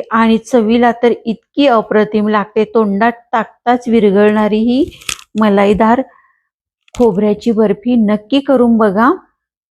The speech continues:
कशी वाटली रेसिपी कमेंटद्वारे नक्की कळवा आणि व्हिडिओ शेवटपर्यंत बघितल्याबद्दल सर्वांचे धन्यवाद.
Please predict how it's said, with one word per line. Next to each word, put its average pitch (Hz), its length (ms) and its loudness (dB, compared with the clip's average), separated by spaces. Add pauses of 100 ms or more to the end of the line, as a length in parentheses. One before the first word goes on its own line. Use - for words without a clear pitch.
(280)
कशी 247 240 0
वाटली 233 320 2
रेसिपी 208 400 -2
कमेंटद्वारे 208 680 -2
नक्की 311 320 2
कळवा 247 480 0 (480)
आणि 254 340 2
व्हिडिओ 214 420 2 (300)
शेवटपर्यंत 233 720 0
बघितल्याबद्दल 196 960 0 (560)
सर्वांचे 285 600 2
धन्यवाद. 247 840 0